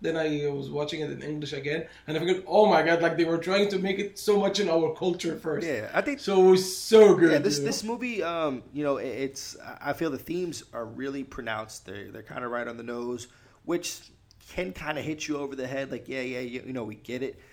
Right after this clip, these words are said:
Speaker 2: Um, but it was cool. It, it's definitely, it's weird. It's a weird family. The voice cast is great. You got Charlize Theron, you got Oscar Isaac, you got, you know, Chloe Grace Moretz, you got Nick Kroll. Um, so everybody's kinda doing their thing.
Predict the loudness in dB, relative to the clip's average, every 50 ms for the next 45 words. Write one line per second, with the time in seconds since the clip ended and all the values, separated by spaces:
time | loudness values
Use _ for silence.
0 | -20 _ _ _ _ -8 -6 -4 -4 -6 -6 -4 -4 -2 -2 -2 -2 -2 -2 2
1 | 2 2 2 2 -2 -8 -8 -8 -6 -8 -8 -8 -6 -6 -6 -6 -4 -4 -4 -4
2 | -4 -6 -10 -8 -6 -4 -4 -2 -4 -6 -6 -8 -8 -8 -8 -8 -8 -8 -6 -6
3 | -4 -4 -4 -6 -6 -8 -6 -6 -6 -6 -6 -6 -6 -6 -6 -4 -6 -6 -8 -10
4 | -14 -16 -16 -18 -18 -12 -10 -10 -10 -8 -10 -10 -12 -10 -12 -12 -12 -12 -14 -16
5 | -14 -12 -10 -10 -8 -8 -8 -8 -8 -10 -12 -12 -12 -14 -14 -14 -16 -14 -6 -4
6 | -2 -2 -2 -2 -6 -8 -12 -14 -14 -14 -14 -14 -14 -16 -20 -20 -20 -18 _ -12
7 | -12 -10 -12 -14 -14 -10 -8 -6 -6 -6 -6 -8 -8 -8 -8 -10 -12 -12 -10 -8
8 | -6 -4 -4 -4 -6 -8 -12 -14 -12 -12 -12 -12 -12 -14 -18 -20 -20 -14 -10 -8
9 | -6 -4 -4 -2 -2 -4 -4 -6 -8 -16 -20 _ -20 -12 -8 -6 -4 -4 -4 -4
10 | -4 -6 -10 -16 -20 _ _ _ -8 -6 -2 0 0 0 -2 -2 -4 -6 -6 -4
11 | -4 -6 -4 -4 -4 -4 -4 -4 -6 -6 -6 -6 -6 -6 -6 -8 -10